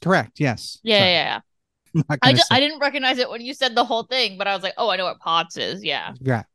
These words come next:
Speaker 1: So there are some reports that state that Shirilla suffered from mental illness and trauma, which affected her behavior and judgment.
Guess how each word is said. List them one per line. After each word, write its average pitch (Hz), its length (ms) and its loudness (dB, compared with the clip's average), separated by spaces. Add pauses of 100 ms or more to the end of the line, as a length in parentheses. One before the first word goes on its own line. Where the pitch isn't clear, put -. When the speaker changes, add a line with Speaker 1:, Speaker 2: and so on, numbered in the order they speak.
(760)
Speaker 1:
So 160 200 4
there 156 180 8
are 143 200 6
some 170 280 2
reports 160 400 2
that 143 140 -2
state 143 280 -2
that 135 100 -4
Shirilla 135 300 0
suffered - 380 -2
from 120 220 -2
mental 147 400 2
illness 139 400 0
and 113 160 -6
trauma, 165 560 0
which 143 160 -2
affected 143 440 -2
her 147 120 2
behavior 117 560 -2
and 120 240 -6
judgment. - 640 -4